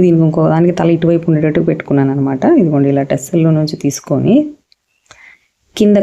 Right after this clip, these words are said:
క్లాత్ కింద దాన్ని ఎలా అయితే పట్టించి ముడి వేసుకున్నామో సేమ్ అదే విధంగా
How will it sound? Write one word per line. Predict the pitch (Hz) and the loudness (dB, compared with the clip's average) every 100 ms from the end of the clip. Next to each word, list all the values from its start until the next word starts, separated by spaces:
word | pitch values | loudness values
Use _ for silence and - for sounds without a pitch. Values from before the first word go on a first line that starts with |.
| 196 | 0
క్లాత్ | 175 175 - | 0 -2 -2
కింద | 165 156 147 147 | 0 0 0 -2
దాన్ని | 147 151 151 | 0 2 2
ఎలా | 165 | 2
అయితే | 165 180 190 | 0 0 -2
పట్టించి | 160 170 170 175 | -2 -2 0 2
ముడి | 147 151 | 2 2
వేసుకున్నామో | 151 - 151 135 135 214 381 - | 0 -2 -2 0 2 2 0 0
సేమ్ | 180 175 | 2 2
అదే | 156 156 156 | 2 2 0
విధంగా | 147 143 160 | 0 2 2